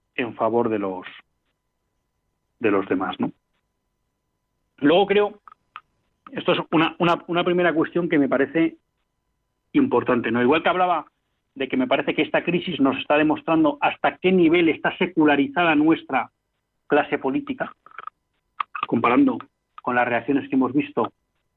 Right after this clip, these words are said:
eh, en otros gobernantes a la hora de ser capaces de pedir oraciones, incluso de declarar, convocar días de oración para resolver esta crisis. Bueno, el segundo elemento que estoy viendo en esta crisis que está aflorando, por un lado, el pánico,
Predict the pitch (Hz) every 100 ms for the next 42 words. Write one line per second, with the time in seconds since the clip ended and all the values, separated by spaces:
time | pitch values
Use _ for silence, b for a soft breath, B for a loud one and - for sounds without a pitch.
0 | _ _ - 127 120 117 117 113 131 131
1 | 131 131 131 127 120 135 151 143 120 113
2 | 117 117 113 135 131 120 135 139 120 113
3 | 120 143 143 117 - 170 156 117 - 135
4 | 131 127 120 120 117 123 143 - _ _
5 | _ - 127 120 147 135 139 143 135 127
6 | 120 - 156 139 120 107 117 120 127 -
7 | 139 143 143 151 _ _ _ _ _ _
8 | _ _ _ _ _ - 131 190 - 139
9 | 143 135 165 170 170 - _ - 151 151
10 | 170 165 139 139 156 160 156 147 143 156
11 | 147 170 - 139 - 175 - _ _ _
12 | _ _ - 147 - 143 165 180 180 220
13 | - _ _ _ _ 139 147 156 156 143
14 | 139 196 185 151 220